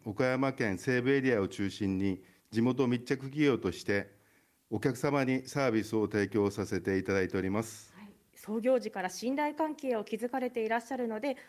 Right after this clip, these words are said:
Speaker 2: お客様の方にも親子三代で依頼されている方がいらっしゃるかもしれませんね。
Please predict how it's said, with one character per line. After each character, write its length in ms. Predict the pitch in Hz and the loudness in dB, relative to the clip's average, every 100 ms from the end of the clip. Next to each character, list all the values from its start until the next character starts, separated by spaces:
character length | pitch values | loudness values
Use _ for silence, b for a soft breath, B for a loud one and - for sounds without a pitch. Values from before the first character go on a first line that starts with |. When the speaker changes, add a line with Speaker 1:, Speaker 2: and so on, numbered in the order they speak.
| B | B
Speaker 2:
お 80 | 247 | -6
客 200 | 294 403 | -4 -6
様 280 | - 480 466 | -6 -2 0
の 140 | 392 | 0
方 180 | 349 370 | -2 -2
に 100 | 330 | 0
も 260 | 254 214 - | 0 0 2
親 200 | 320 339 | 2 2
子 180 | 247 | -4
三 260 | 202 285 339 | -6 -2 0
代 160 | 285 247 | 2 0
で 100 | 180 | -2
依 100 | 175 | -4
頼 180 | 202 | -4
さ 100 | 233 | -2
れ 120 | 226 220 | -4 -2
て 100 | 220 | -2
い 40 | |
る 80 | 214 | -2
方 180 | 214 302 | -2 0
が 160 | 190 B B | -2 B B
い 40 | 196 | -10
ら 80 | 196 | -6
っ 20 | |
し 80 | - | -4
ゃ 40 | |
る 80 | 233 | -2
か 80 | 233 | -2
も 100 | 202 | -4
し 100 | 185 | -6
れ 80 | |
ま 140 | 180 185 | -4 -6
せ 160 | 208 | -6
ん 100 | 180 | -8
ね。 400 | 165 196 220 - | -4 0 0 -2